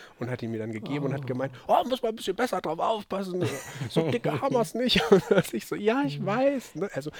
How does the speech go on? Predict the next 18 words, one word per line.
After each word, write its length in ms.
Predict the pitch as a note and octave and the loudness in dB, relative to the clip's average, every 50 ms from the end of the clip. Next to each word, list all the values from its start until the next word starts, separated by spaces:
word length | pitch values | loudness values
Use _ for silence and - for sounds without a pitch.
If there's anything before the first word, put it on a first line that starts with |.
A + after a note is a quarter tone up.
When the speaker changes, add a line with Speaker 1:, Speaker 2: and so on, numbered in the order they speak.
| - - | -10 -6
Speaker 1:
"Das 140 | D3+ D#3 - | -6 -4 -2
ist 140 | A#3 - | -2 0
eine 100 | - E3 | 0 0
Viertel 300 | - - - A#3 - - | 2 4 2 4 6 4
Speaker 2:
Ich 80 | E3+ - | 4 4
Speaker 1:
Tankfüllung" 680 | - F#3+ G#3+ C4 - - - - G3+ G3+ G3+ F#3+ F#3+ F#3 | 0 0 -2 -2 -4 0 2 4 4 6 4 2 2 2
und 140 | F3 F3 | -2 0
so. 140 | - E3+ D3+ | -2 -2 -2
Ich 120 | D3+ E3+ - | -2 -6 -6
so: 100 | - G3 | -6 -6
"Ja." 420 | F#3+ F#3 - - - A3+ A#3 - - - - - - - | 0 2 2 4 4 2 2 0 -2 -8 -10 -10 -12 -2
Und, 300 | - D#3+ D#3+ D#3+ D3+ D3 | 0 0 2 2 0 -2
äh, 220 | - - E3+ C#3+ C#3+ - A#3+ - - - - - | 0 0 0 0 0 -6 -8 -12 -10 -14 -10 -4
aber 200 | C#3 C#3 C#3 C3+ | -2 -2 -2 0
gut, 200 | - C#3 A#2 - | -2 -2 -2 -2
also, 280 | A#2 A#2+ C#3 C3+ B2+ | -4 -2 0 0 0
äh, 220 | A#2 - C#3 B2+ C3 | 2 0 -2 -2 -2
wirklich, 480 | C3+ - - - A2+ A2 - - - | -4 -6 -4 -8 -8 -8 -8 -12 -14